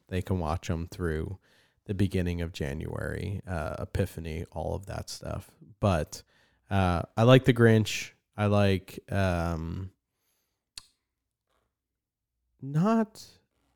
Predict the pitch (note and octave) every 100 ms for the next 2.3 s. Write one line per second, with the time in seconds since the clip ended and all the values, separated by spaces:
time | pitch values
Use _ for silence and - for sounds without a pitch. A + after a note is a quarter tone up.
0 | _ _ _ _ _ _ _ _ - -
1 | D4+ D4 B3+ - - B2 G#2 F#2+ G2 -
2 | F2 F2+